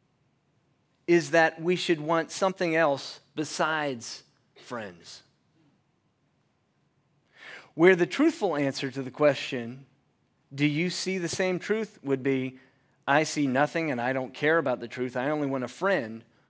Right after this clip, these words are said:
Well, in that case, no friendship can arise. There would be nothing for the friendship to be about,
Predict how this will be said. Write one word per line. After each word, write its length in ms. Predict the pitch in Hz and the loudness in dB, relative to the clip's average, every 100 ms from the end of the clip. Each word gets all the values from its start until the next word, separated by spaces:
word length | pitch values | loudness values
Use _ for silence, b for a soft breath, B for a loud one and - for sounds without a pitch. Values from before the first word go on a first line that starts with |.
| - | -4
Well, 180 | 139 139 | 0 0
in 80 | 139 | 2
that 220 | 185 180 | 0 0
case, 420 | 147 113 113 - - - | -4 -4 -6 -12 -18 -6
no 280 | 147 151 151 | 2 2 2
friendship 760 | - 147 135 - 117 - _ | 0 -2 -2 -4 -6 -6 _
can 140 | - | -10
arise. 640 | 117 110 110 104 95 - - _ _ _ _ _ _ _ _ - | -8 -6 -8 -10 -12 -18 -20 _ _ _ _ _ _ _ _ -2
There 140 | 143 | 4
would 180 | 151 147 | 4 4
be 120 | 135 | 2
nothing 480 | 139 147 175 214 202 | 2 2 2 -2 -6
for 100 | - | -4
the 100 | 175 | -4
friendship 540 | 165 - 156 143 147 - | -2 -2 -4 -4 -8 -8
to 80 | |
be 160 | 135 139 | -4 -2
about, 540 | 131 185 196 104 - | 0 0 0 -4 -12